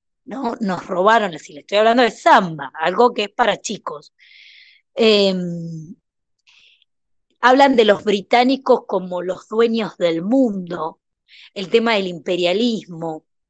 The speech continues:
Es decir, que en definitiva que con Malvinas, así como los militares en su momento, en mil novecientos ochenta y dos, con el gobierno de Galtieri,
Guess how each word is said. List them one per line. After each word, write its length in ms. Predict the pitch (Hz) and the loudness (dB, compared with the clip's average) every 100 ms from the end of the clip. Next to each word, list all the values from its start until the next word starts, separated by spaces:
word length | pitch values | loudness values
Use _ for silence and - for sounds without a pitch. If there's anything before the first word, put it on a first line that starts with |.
| - - - _ - | -20 -20 -20 _ -6
Es 120 | 269 | 0
decir, 120 | 302 | 0
que 100 | 311 | 0
en 100 | 285 | 0
definitiva 680 | 285 285 285 285 339 349 254 | 0 2 -2 -2 0 0 2
que 300 | 277 240 - | 0 0 2
con 180 | 254 240 | 2 2
Malvinas, 640 | 247 254 294 330 320 - | 0 0 0 2 0 0
así 280 | - 233 - | -6 -6 -6
como 580 | - 339 294 240 220 - - | -8 -2 2 2 -2 -10 -14
los 480 | 226 214 208 - | -8 -2 -2 -2
militares 840 | 202 202 196 240 294 262 208 190 208 | -8 -8 -6 4 6 6 4 -2 -8
en 100 | 185 | -14
su 140 | 196 | -14
momento, 480 | 180 202 247 220 185 | -10 -4 -2 -2 -4
en 100 | 185 | -6
mil 100 | 196 | -6
novecientos 480 | 202 175 185 185 180 | -8 -8 -10 -12 -12
ochenta 360 | 170 175 165 | -14 -16 -10
y 60 | 180 | -2
dos, 280 | 220 240 - | 2 2 2
con 220 | 202 170 | -6 -10
el 80 | 165 | -10
gobierno 380 | 175 196 202 196 | -6 -6 -6 -6
de 120 | 180 | -6
Galtieri, 500 | 175 156 214 233 | -8 -8 -2 0